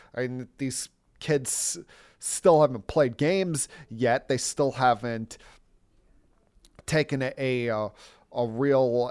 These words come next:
N F L snap, played a real N F L down. But when you see what both teams were looking to accomplish, it's as close to a home run as possible, especially, you know, we knew it was gonna be a big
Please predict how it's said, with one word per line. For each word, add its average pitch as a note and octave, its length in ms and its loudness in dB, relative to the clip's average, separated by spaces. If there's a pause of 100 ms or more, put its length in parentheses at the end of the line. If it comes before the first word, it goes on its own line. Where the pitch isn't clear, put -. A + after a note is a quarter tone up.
N C#3 120 -4
F - 120 -6
L A2+ 140 0
snap, C#3 560 0 (220)
played C#3 240 2
a B2 40 -2
real B2 300 0
N C3 140 -4
F - 160 -6
L A2 160 2 (100)
down. B2+ 480 0 (920)
But D#3 180 6
when D#3 220 0
you C#3 100 0
see F#3+ 300 -2
what D3 340 2
both D#3+ 320 4
teams D#3 300 -4 (240)
were C3+ 260 2 (1040)
looking D#3 380 -2
to B2+ 80 0
accomplish, C3+ 880 0 (580)
it's - 480 -4 (220)
as C#3+ 180 -2
close - 380 0
to D3+ 100 2
a B2+ 60 2
home C3+ 320 0
run C3 260 0 (220)
as B2 280 2
possible, F3 500 2
especially, F3 480 2
you - 400 -12
know, D3+ 280 6
we D#3 180 4
knew G3+ 300 8
it G3 80 0
was E3 160 2
gonna D#3+ 180 0
be D3+ 180 2
a C#3 60 4
big D3 540 4